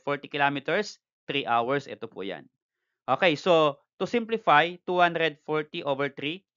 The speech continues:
i-reduce natin itong fraction in lowest term. So, tanggalin ko po muna yung kanilang unit to, to reduce the fraction. Magiging two forty divided by three.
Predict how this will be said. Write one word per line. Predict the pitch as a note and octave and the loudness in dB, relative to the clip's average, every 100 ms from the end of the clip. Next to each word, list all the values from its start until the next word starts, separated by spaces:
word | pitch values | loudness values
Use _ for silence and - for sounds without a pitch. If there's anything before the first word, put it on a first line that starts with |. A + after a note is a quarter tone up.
| _ | _
i-reduce | D3+ D3 D3+ - | -8 -6 -6 0
natin | E3 D#3 D#3+ C#3+ | 0 0 -2 -6
itong | - C#3 C3+ | -4 -4 0
fraction | D#3+ D3+ - D#3 C#3 | 2 2 0 -2 -2
in | C3 | -6
lowest | B2+ A#2+ A#2 - | -2 -2 -2 -2
term. | C3+ G#2 | -2 0
So, | C3 | -4
tanggalin | B2+ D3 E3 E3+ | -2 0 0 0
ko | |
po | E3+ F3+ | -4 -4
muna | E3+ E3 D#3+ | -4 0 0
yung | D3+ - - | 0 -4 -4
kanilang | C#3 C#3+ C#3 C#3+ | -2 -2 -2 -4
unit | C3+ B2+ E3+ - _ _ - | -4 -2 -4 -6 _ _ -10
to, | B2+ - | -10 -8
to | - B2+ A#2+ | -2 0 2
reduce | B2 C#3 D#3+ D#3+ | 0 2 2 2
the | - C3 | -2 0
fraction. | C3 A#2+ - A#2 D3 - _ _ _ _ | 2 0 0 0 0 -4 _ _ _ _
Magiging | C#3 D3 D3+ D3 | -4 -2 -2 2
two | G#3 G3+ | 2 4
forty | F#3 F3 - D#3+ | 4 2 0 -2
divided | C#3+ C3 B2+ | 2 2 2
by | B2 B2 A#2 A#2 - | 2 4 4 2 -6
three. | B2 A#2+ F#2 | -6 -6 -6